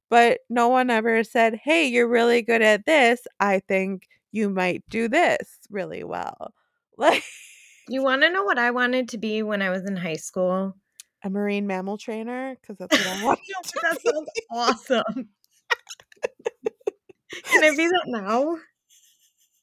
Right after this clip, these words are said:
Speaker 1: Yes. <laughs>
Speaker 2: Screw you, numbers. I'm g-, what, what am I becoming?
Speaker 1: <laughs> A marine mammal trainer.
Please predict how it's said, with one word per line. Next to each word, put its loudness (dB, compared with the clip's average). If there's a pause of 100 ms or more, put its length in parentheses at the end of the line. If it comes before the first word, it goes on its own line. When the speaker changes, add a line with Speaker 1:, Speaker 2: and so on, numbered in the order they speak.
(360)
Speaker 1:
Yes. -6 (420)
<laughs> -4
Speaker 2:
Screw -4
you, 0
numbers. 4 (260)
I'm -2
g-, -6 (220)
what, 0 (140)
what 0
am 2
I 4
becoming? -4 (100)
Speaker 1:
<laughs> -16
A 2 (100)
marine -8
mammal -4
trainer. -12